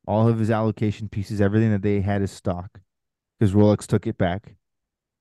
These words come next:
They had a general contractor show up and literally rip out their build out. And then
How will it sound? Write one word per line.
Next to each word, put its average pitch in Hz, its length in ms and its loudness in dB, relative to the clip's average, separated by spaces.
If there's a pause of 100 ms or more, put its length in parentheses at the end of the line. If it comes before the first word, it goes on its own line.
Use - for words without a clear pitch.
(960)
They 113 800 4 (260)
had 123 220 0
a 120 80 -2
general 135 340 -2
contractor 127 560 -2
show 123 360 0
up 98 200 -2 (880)
and 120 280 -4
literally 143 300 0
rip 113 480 0
out 131 500 -4 (340)
their 120 160 0
build 113 320 0
out. 87 260 -8 (1600)
And 127 220 0
then 143 260 0